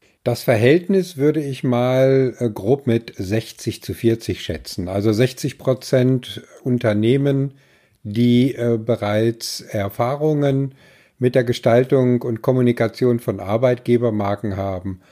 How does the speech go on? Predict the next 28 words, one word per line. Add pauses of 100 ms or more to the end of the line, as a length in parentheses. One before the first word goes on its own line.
(300)
und
vierzig
Prozent
Unternehmen,
die
das
Thema
jetzt,
äh,
für
sich
entdeckt
haben (400)
und
konkret
angehen
möchten. (560)
In
der
nachfolgenden
Risikobetrachtung
konzentriere
ich
mich
jetzt
auf
diejenigen
Unternehmen,